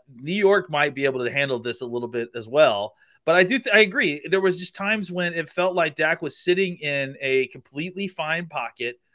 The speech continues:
There wasn't any, there wasn't anything open down the field. It wasn't like there was any, uh, option for him to go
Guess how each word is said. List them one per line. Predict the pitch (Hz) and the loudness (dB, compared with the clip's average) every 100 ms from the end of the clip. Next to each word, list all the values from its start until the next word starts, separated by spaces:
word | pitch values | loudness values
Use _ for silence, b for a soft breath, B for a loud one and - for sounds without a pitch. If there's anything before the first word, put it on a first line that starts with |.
| _ _ | _ _
There | 170 165 | 2 4
wasn't | 180 269 247 214 | 6 6 4 -2
any, | 202 214 190 180 | -2 -2 -4 0
there | 196 | 2
wasn't | 196 302 302 226 | 4 2 0 -4
anything | 247 208 220 | -4 -2 -2
open | 196 302 196 170 | 0 -2 -2 0
down | 180 165 | 0 -2
the | |
field. | - 294 262 135 170 _ _ - | -6 -4 -4 -6 -14 _ _ -4
It | |
wasn't | 180 254 226 | 2 2 2
like | 190 185 185 | 0 0 2
there | 180 | 2
was | 165 | 0
any, | 180 190 175 | -2 -4 -6
uh, | 156 147 | -12 -8
option | 170 233 - 185 | -2 -2 -2 -4
for | 185 | -2
him | 175 | -4
to | 147 | -4
go | 139 220 | -4 -2